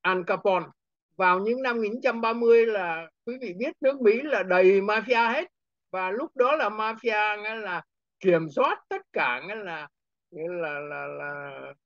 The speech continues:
vấn đề nghĩa là đánh cờ, đánh bạc, đủ thứ chuyện ở nước Mỹ. Thì lúc đó Al Capone bị bắt.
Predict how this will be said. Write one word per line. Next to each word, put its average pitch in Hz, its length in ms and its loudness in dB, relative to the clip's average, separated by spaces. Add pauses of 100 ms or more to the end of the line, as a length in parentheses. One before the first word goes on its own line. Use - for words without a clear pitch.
(240)
vấn 202 240 2
đề 151 260 6
nghĩa 160 180 -4
là 165 180 -2
đánh 196 440 0
cờ, 156 360 8
đánh 214 260 2
bạc, 156 320 4
đủ 160 260 0
thứ 240 60 6 (100)
chuyện 185 220 4 (320)
ở 131 340 -8
nước 240 180 -2
Mỹ. 226 280 0 (400)
Thì 160 140 -2
lúc 226 260 0
đó 214 120 0
Al 208 300 -2
Capone 185 460 0 (280)
bị 156 120 -8
bắt. 226 220 -2